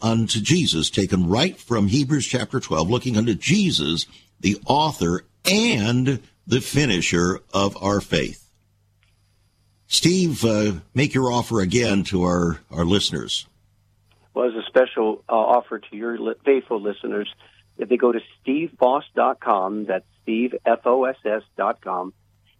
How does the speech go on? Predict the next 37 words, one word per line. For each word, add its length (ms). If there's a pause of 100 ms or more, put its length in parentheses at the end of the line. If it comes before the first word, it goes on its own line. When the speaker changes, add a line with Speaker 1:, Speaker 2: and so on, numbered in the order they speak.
(100)
Speaker 2:
and 380
click 280
on 140
the 60
book, 280
you'll 100 (100)
see 80
it 60
right 220
there 100
on 60
the 80
front 240
page. 380 (440)
Enter 340
discount 680
code 480 (360)
America, 680 (420)
and 280
they 120
get 220
twenty 300
percent 440
off, 280 (160)
and 160
they 80
can 340
use 240
that 120
on 160
as 160
many 140
books 280
as 120
they'd 180
like, 240 (500)
uh, 280